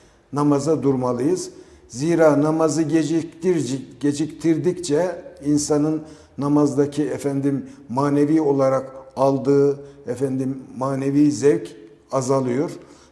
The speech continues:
Dolayısıyla bir hadis-i şerifte şöyle, e,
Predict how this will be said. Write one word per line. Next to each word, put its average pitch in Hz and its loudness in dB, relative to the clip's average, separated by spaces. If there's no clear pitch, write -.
Dolayısıyla 143 0
bir 160 0
hadis-i 143 -2
şerifte 143 -2
şöyle, 143 4
e, 120 -6